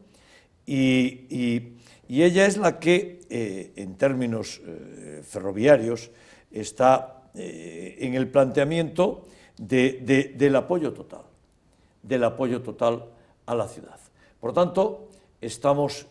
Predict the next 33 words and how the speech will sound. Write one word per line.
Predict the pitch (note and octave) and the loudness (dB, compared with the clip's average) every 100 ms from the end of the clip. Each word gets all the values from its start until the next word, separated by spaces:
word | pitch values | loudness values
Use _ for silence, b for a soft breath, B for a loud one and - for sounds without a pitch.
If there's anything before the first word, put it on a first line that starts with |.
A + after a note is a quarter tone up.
| _ _ - | _ _ -2
¿qué | F#3 | 0
es | F3 | 0
lo | D#3+ | -2
que | D#3+ | -4
fue, | F3+ F#3+ | -4 -2
lo | E3 D#3+ | -2 -2
que | F#3 | -4
hizo | E3+ D#3+ | -4 -2
más | D#3+ D#3+ | -2 -4
importante | D#3 E3 - F3 C#3 E3+ - | -4 -6 -2 -4 -4 -8 -6
y | D3+ | 0
ya | E3 - | 0 2
concluido? | E3 - F#3+ B2+ | -6 -4 -4 -4
La | A#2 | -8
estación, | - - A#3+ - - - _ _ _ _ _ | -6 4 4 4 -8 -20 _ _ _ _ _
la | C3 | -10
estación | B2 C3 F#3+ G#3 | -4 -4 -2 -4
de | |
alta | F3+ C#3+ | -4 -4
velocidad, | B2+ A#2+ E3 G3+ | -4 -6 -4 -4
la | - | -4
estación | - C3+ D3 C3+ | -4 -2 -2 0
de | |
adif, | D3 B3+ - B B | 0 -2 -8 B B
ella | D#3 A3 | -2 -2
la | B3 | 0
impulsó. | F3+ - G2+ - A3+ - - _ b b b - | -4 -6 -12 -4 -4 -4 -10 _ b b b -16
Y | |
cuando | - G#2+ F#3 | -10 2 6
ella | G#3 | 8
llegó | G3 G3+ G3+ | 6 4 4
al | F#3 | 2
gobierno, | G#3+ A3+ A#3 A#3 B3+ | 0 4 4 2 -4